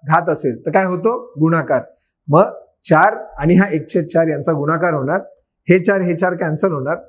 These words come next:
उत्तर येणार चारचा पहिला घात, म्हणजेच चार, जे आहे आपलं ऑप्शन क्रमांक चार. आहे की नाही सिंपल, सांगा.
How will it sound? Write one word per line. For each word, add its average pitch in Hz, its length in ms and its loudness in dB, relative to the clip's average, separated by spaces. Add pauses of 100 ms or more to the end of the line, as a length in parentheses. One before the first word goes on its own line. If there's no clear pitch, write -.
(280)
उत्तर 165 340 4
येणार 190 220 -2
चारचा 170 400 0
पहिला 156 340 0
घात, 143 200 -4 (400)
म्हणजेच 175 580 2 (400)
चार, 165 300 6 (440)
जे 190 140 6
आहे 170 200 2
आपलं 170 360 0 (200)
ऑप्शन 175 340 0
क्रमांक 123 360 -2 (360)
चार. - 180 0 (1300)
आहे 175 160 6
की 202 100 4
नाही 190 120 4
सिंपल, 151 260 2
सांगा. 123 260 -2